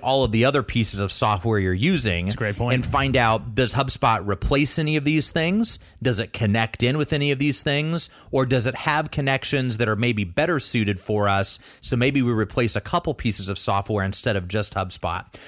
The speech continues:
Speaker 1: But one of the things they launched, they have a brand new app marketplace. I'm proud to say Onefire actually has an app in that marketplace,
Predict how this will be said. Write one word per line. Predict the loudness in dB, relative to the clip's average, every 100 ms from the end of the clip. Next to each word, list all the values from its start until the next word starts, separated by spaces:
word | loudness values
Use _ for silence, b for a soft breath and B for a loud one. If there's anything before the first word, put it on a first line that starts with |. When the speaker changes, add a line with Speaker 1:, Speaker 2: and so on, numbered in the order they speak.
| B
Speaker 1:
But | -4 0
one | 0
of | 2
the | 2
things | 0 0 0
they | 0
launched, | 2 0 0 0
they | 0
have | 0 0
a |
brand | 0 0 0 0
new | -2 -2
app | -2 -2 -4 -2
marketplace. | -2 0 -4 -2 0 0 0 -2 B B
I'm | -4
proud | 0 2 2
to | 2
say | 2
Onefire | 2 0 -2 0 2 2
actually | 0 -2 -2
has | 0 0
an | 0
app | 0 0 0
in | 0
that | 0 0
marketplace, | -2 -2 -4 -2 0 0 0